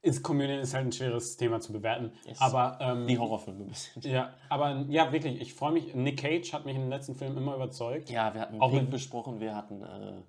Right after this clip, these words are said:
Speaker 1: Mandy.
Speaker 2: Mandy ges-, besprochen, also
Speaker 1: Aber auch wenn, wenn das auch ganz andere Filme sind.
Speaker 2: Ja.
Speaker 1: Aber trotzdem, äh, vertraue ich ihm da.
Speaker 2: Hab ich richtig Bock
Speaker 1: Und es
Speaker 2: drauf.
Speaker 1: sieht sehr lustig und auch sehr referenzi-,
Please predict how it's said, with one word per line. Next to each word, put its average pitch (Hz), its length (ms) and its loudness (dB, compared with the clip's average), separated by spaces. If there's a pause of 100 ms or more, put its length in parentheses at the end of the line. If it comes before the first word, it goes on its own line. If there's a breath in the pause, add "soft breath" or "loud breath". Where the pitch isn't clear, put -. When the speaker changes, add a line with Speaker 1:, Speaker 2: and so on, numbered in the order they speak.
(100)
Speaker 1:
Mandy. 117 320 -2
Speaker 2:
Mandy 113 340 0
ges-, - 140 -8 (120)
besprochen, 104 520 -12
also 95 340 -12 (240)
Speaker 1:
Aber 135 240 6
auch 135 120 0
wenn, 147 200 0
wenn 131 160 4
das 131 140 2
auch 127 100 -2
ganz 135 160 0
andere 127 260 0
Filme 107 280 -2
sind. 113 340 -6
Speaker 2:
Ja. - 80 -12
Speaker 1:
Aber 127 160 4
trotzdem, 143 480 2
äh, 131 220 2
vertraue 139 400 0
ich 143 80 -4
ihm 170 120 0
da. 170 180 2
Speaker 2:
Hab - 60 -4
ich - 140 -14
richtig 139 280 -12
Bock - 100 -10
Speaker 1:
Und 143 100 4
es 131 40 4
Speaker 2:
drauf. 131 100 2
Speaker 1:
sieht 131 260 2
sehr 139 220 8
lustig 165 340 6
und 147 140 2
auch 139 100 2
sehr 135 240 0
referenzi-, 135 480 -4